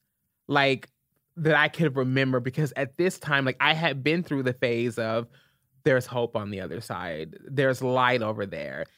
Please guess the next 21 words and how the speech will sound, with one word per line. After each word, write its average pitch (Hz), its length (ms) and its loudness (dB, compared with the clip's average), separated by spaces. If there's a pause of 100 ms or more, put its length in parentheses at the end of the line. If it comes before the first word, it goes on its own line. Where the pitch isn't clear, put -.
(300)
And 147 140 2
at 139 160 -2
this 165 220 0
point, 123 520 -4
once 131 340 -2
you've 151 140 -2
experienced 123 680 -6
that 160 260 -2
and 131 180 -4
you 131 120 -2
feel 127 360 -2
you've 120 240 -6
lost 113 340 -4
it 143 80 -8
again 143 340 -4
and 123 200 -2
it's - 460 -6 (380)
slid 127 360 0
through 131 140 -4
your 113 160 0
grasp, 120 560 -2